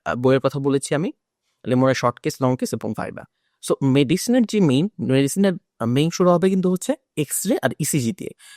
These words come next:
সেই ক্ষেত্রে আমার সাজেশন থাকবে হচ্ছে তোমরা যদি ওয়ার্ড লেভেলই এক্স-রে আর ইসিজিটা পড়ে ফেলতে পারো, তাহলে কিন্তু ব্লকে যায় একটা বড় একটা সময় তোমরা চিন্তামুক্ত থাকতে পারবে। এখন এক্স-রে আর ইসিজি কই থেকে পড়বে, এই কোশ্চেন আমাকে অনেকেই করে।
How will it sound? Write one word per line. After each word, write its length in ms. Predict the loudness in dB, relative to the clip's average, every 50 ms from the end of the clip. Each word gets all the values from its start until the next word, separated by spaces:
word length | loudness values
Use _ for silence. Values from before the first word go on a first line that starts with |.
| _ -10
সেই 160 | -4 -4 0
ক্ষেত্রে 220 | 0 0 2 2
আমার 160 | 2 2 2
সাজেশন 320 | 2 2 0 0 0 -2 -4 -4
থাকবে 200 | -4 -6 -4 -2
হচ্ছে 180 | -4 -2 -2 -2
তোমরা 200 | -2 0 0 0
যদি 140 | 0 2 2
ওয়ার্ড 340 | 2 4 4 2 2 2 2
লেভেলই 440 | 0 0 2 0 -2 -2 -2 -6 -8 _ _ _ _ -8
এক্স-রে 480 | -6 -6 -6 -6 -10 -6 0 4 6 6
আর 100 | 6 6 4 -2
ইসিজিটা 380 | -4 -4 -4 -2 0 0 0
পড়ে 240 | 4 6 8 8 8
ফেলতে 260 | 8 6 0 0 0
পারো, 260 | -2 -4 -4 -4 -6 -8 _
তাহলে 260 | -6 -2 0 0 0 0
কিন্তু 240 | -2 -4 -4 -4
ব্লকে 500 | -6 -6 -2 2 4 4 4 2 0 -2
যায় 200 | 0 0 0 0
একটা 320 | 0 -2 -6 -6 -2 -4 -4 -4 -4 _ _ _ _ _ -12 -4
বড় 240 | 0 2 4 4 4
একটা 180 | 4 2 -2 -8
সময় 240 | -6 -4 -2 -2 0
তোমরা 220 | 0 0 0 0
চিন্তামুক্ত 460 | -2 -2 -4 0 0 0 -2 -2 -6
থাকতে 280 | -8 -8 -8 -8 -8 -6
পারবে। 220 | -6 -6 -8 -8 -18 _ -20 -20 -20 -20 -20 -16 -8
এখন 340 | -6 -6 -4 0 0 0 0 0 -6 -14 -20 _ -4
এক্স-রে 360 | -4 -4 -4 -4 -2 2 2
আর 60 | 2 2
ইসিজি 280 | 0 -4 -4 -4 -4
কই 180 | -4 -2 -4 -2
থেকে 220 | -2 -2 -2 -2
পড়বে, 260 | -2 -2 -2 0 0
এই 60 | -2 0
কোশ্চেন 300 | 0 -2 -2 -2 -4 -4
আমাকে 200 | -4 -2 0 0
অনেকেই 340 | 0 0 0 -2 -2 -4
করে। 280 | -4 0 0 0 0 -2